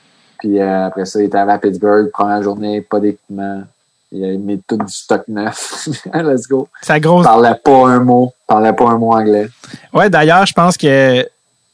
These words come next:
Speaker 2: ça, tu sais, il parle pas anglais, puis ça donnait que quand, euh, il arrivait pour, euh, aller en match, il y a la même superstition que Crosby.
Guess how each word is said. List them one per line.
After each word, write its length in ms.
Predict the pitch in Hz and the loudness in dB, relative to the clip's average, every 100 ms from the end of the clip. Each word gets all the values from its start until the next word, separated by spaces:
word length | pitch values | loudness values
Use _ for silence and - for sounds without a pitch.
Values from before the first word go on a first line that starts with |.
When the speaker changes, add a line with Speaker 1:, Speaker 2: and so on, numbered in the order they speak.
| _ _ _ | _ _ _
Speaker 2:
ça, 300 | - 156 143 131 | -6 0 0 0
tu 80 | - | -4
sais, 60 | |
il 40 | 139 | -2
parle 180 | - | 0
pas 120 | - 165 | 2 2
anglais, 300 | 156 175 233 | 2 0 0
puis 120 | 165 | -2
ça 180 | - 147 | -2 0
donnait 240 | 151 170 | 0 -2
que 80 | 170 | -4
quand, 680 | 151 - 175 180 185 180 175 - 175 | -4 0 2 2 2 0 -4 -10 -8
euh, 160 | 135 | -4
il 80 | 135 | -2
arrivait 300 | 131 135 135 | -2 -2 -4
pour, 300 | - 156 143 | -2 -2 0
euh, 280 | 139 131 123 | 0 0 0
aller 120 | 131 | 0
en 100 | 147 | 0
match, 420 | 135 147 180 - | 0 0 -2 -4
il 40 | 151 | -4
y 40 | |
a 40 | 139 | 0
la 120 | 135 | 0
même 460 | 139 156 175 180 165 | 0 0 0 -2 -4
superstition 800 | - - 160 156 - - 175 170 | -8 -6 -2 -4 -4 -10 -4 -4
que 80 | 165 | -4
Crosby. 680 | - 156 139 131 127 180 | -4 0 0 0 -4 -6